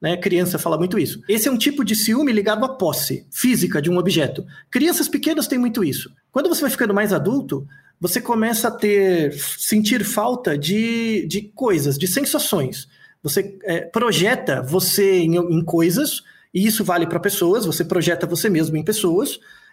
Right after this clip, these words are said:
e aí você sente falta desse contato, é, que você tinha com aquela pessoa. Quando você percebe que a outra pessoa não compartilha disso também, aí o ciúme mata, né? Porque você sente que, você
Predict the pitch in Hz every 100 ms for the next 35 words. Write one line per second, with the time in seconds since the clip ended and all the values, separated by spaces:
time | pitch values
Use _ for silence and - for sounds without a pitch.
0 | - 277 226 220 262 269 277 - 254 247
1 | 254 226 240 277 269 247 214 294 302 -
2 | _ - 170 180 180 214 - - 247 254
3 | 262 262 262 320 - 170 127 - - 277
4 | 370 370 320 320 285 247 190 202 214 381
5 | - 285 254 214 233 330 247 220 240 202
6 | 185 208 190 214 196 185 262 - - _
7 | _ 190 214 277 208 233 226 254 269 254
8 | 220 165 165 - - 135 - - - -
9 | - 160 196 190 196 180 - - 226 233
10 | 240 - 233 196 151 147 156 143